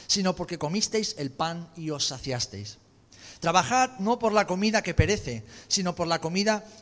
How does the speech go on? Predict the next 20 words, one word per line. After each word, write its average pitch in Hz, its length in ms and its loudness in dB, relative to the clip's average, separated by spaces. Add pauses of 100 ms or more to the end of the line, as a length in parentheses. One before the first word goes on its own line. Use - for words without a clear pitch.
que 175 140 2
a 156 80 2
vida 214 360 0
eterna 156 600 -2 (340)
permanece, 131 600 -4
la 165 160 0
cual 240 200 4
el 190 140 -2
Hijo 220 240 -2
del 180 140 0
Hombre 202 260 0
os 143 80 -2
dará, 165 380 0 (240)
porque 175 240 2
a 180 100 4
éste 254 300 2
señaló 160 600 -2 (200)
Dios 139 480 0
el 120 160 -6
Padre". 101 400 -4